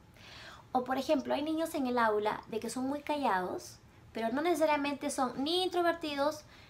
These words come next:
ni tímidos, sino que de repente tienen un problema de audición o tienen un problema de la vista. Entonces, por eso es muy importante que el maestro pueda observar y, e identificar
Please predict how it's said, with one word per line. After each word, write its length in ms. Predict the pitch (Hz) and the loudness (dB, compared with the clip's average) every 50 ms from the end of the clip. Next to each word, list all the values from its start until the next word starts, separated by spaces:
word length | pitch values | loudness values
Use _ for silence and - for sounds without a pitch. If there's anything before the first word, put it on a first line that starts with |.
| - - | -10 -4
ni 140 | 247 247 262 | -2 -2 0
tímidos, 540 | - 339 349 330 285 247 190 175 180 - - - | 0 2 2 2 2 2 0 -2 -6 -10 -12 -16
sino 300 | - - 240 233 233 233 | -10 -6 -4 -2 -2 0
que 80 | 233 302 | 2 2
de 100 | 302 285 | 2 2
repente 300 | 240 233 - 240 240 285 | 2 0 -2 -4 -4 -4
tienen 300 | 285 285 262 269 269 262 | -4 -2 -2 0 0 0
un 100 | 262 247 | 0 -2
problema 380 | 240 247 233 233 226 226 220 | -2 -2 -2 -2 0 0 0
de 80 | 208 190 | 0 0
audición 720 | 185 185 175 180 180 - - 269 262 254 247 254 269 - - - | -2 -4 -4 -6 -8 -6 -4 -2 0 2 2 0 0 -4 -8 -8
o 120 | - 214 214 | -8 -6 -6
tienen 240 | 220 220 214 208 208 | -6 -6 -6 -6 -6
un 100 | 202 202 | -6 -4
problema 340 | 202 202 196 196 196 208 | -2 -2 -2 -2 -2 -2
de 120 | 208 202 190 | -2 -2 -2
la 120 | 180 180 | -2 -2
vista. 420 | 226 285 285 - - - 185 - - - - - - - - - | -2 -2 -2 -4 -4 -8 -14 -16 -16 -18 -20 -20 -20 -20 -20 -12
Entonces, 280 | - - 254 294 285 | -8 -6 -4 -4 -4
por 200 | - - 247 240 | -2 0 0 0
eso 120 | 294 285 349 | 2 0 0
es 60 | 320 | -2
muy 160 | 302 311 311 | -2 -2 -2
importante 480 | 311 302 - 262 - 254 247 240 269 277 | -4 -4 -6 -6 -4 -4 -4 -4 -4 -6
que 100 | - 254 | -4 -4
el 80 | 214 | -6
maestro 540 | 196 190 185 202 240 254 240 - - 208 196 | -4 -4 -2 -2 -2 -2 -2 -4 -6 -8 -8
pueda 440 | - - 220 220 220 226 226 226 - - | -8 -4 -2 0 2 2 2 0 -2 -4
observar 800 | - 208 196 202 - - 202 190 196 202 240 233 214 214 240 277 - - - - - - - - - - - | -4 -4 -4 -4 -6 -6 -6 -4 0 2 4 4 4 2 0 -2 -8 -16 -20 -20 -20 -20 -20 -20 -10 -4 -2
y, 140 | 269 254 240 - | 0 0 0 0
e 60 | - 254 | 0 0
identificar 1040 | 240 226 226 220 226 226 226 220 214 - - 214 - - - 262 254 254 269 - | 0 2 0 0 0 -2 -2 -4 -6 -8 -10 -12 -8 -2 2 4 4 4 2 0